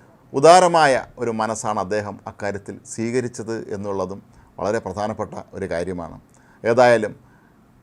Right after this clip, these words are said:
കെ ജെ യേശുദാസ് എന്ന നമ്മുടെ പ്രിയപ്പെട്ട ഗാനഗന്ധർവൻ, നമുക്ക് വാക്കുകൾ കൊണ്ട് അദ്ദേഹത്തെ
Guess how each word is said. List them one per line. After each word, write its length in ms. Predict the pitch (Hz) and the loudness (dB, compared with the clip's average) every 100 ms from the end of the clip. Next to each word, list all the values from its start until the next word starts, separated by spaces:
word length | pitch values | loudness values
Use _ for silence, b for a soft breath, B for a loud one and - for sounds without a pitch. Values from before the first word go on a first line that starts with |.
| - | 0
കെ 120 | 127 127 | 2 4
ജെ 80 | 131 | 2
യേശുദാസ് 400 | 120 127 120 120 | 2 0 0 -2
എന്ന 100 | 120 117 - | -8 -10 -10
നമ്മുടെ 200 | 117 117 113 - | -6 -4 -4 -4
പ്രിയപ്പെട്ട 340 | 120 123 123 117 113 | -6 -4 -6 -2 -2
ഗാനഗന്ധർവൻ, 560 | 113 113 110 117 107 110 | 0 -2 -4 -4 -6 -4
നമുക്ക് 180 | 139 139 | 0 2
വാക്കുകൾ 280 | 143 175 170 | 2 0 0
കൊണ്ട് 120 | 156 139 | 0 0
അദ്ദേഹത്തെ 240 | 139 | 0